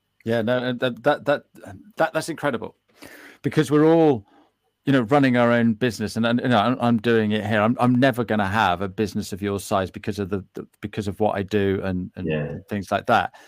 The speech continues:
Speaker 1: Um, but we're like, "Oh, hang on, I could get someone to do this, I could get someone to do that." But then you're relinquishing control. How, how do you get over that hurdle? Because, you know, if, if, if I was an accountant, I've set up a practice.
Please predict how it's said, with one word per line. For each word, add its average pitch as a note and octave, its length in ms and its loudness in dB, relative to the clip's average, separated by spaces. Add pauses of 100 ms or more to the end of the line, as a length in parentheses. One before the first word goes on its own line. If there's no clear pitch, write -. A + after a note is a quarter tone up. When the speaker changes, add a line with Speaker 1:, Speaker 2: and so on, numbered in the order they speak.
(220)
Speaker 1:
Um, A2 500 2 (1120)
but A2 360 4 (840)
we're B2+ 180 -6
like, A#2 160 -6
"Oh, D#3 160 0
hang C3+ 200 -2
on, G2+ 160 -4
I A#2 100 -2
could - 180 -6
get - 160 -2
someone G#2+ 220 -2
to G#2+ 100 -8
do G#2 100 -2
this, B2+ 200 -2
I F#2+ 80 -8
could F#2 100 -8
get F#2+ 140 -8
someone G#2+ 260 -8
to G2 120 -10
do G2+ 180 -4
that." G#2 260 -2
But - 160 -8
then C3+ 220 -2
you're B2 180 0
relinquishing A2+ 720 -2
control. G2+ 560 -2
How, C3 280 0 (480)
how D3+ 180 0
do - 120 -6
you D#3 40 -2
get D3+ 180 2
over C3 280 2
that A2+ 420 0
hurdle? F2 640 -6
Because, A2 320 -4 (680)
you C#3 100 0
know, B2 200 4 (560)
if, A#2+ 140 -2
if, B2 180 -4
if B2+ 160 -4
I C#3+ 60 6
was B2+ 140 2
an A#2 80 0
accountant, A#2 380 -2
I've A2 120 -4
set A#2 240 -2
up A2 120 -4
a G2 60 -6
practice. - 640 -4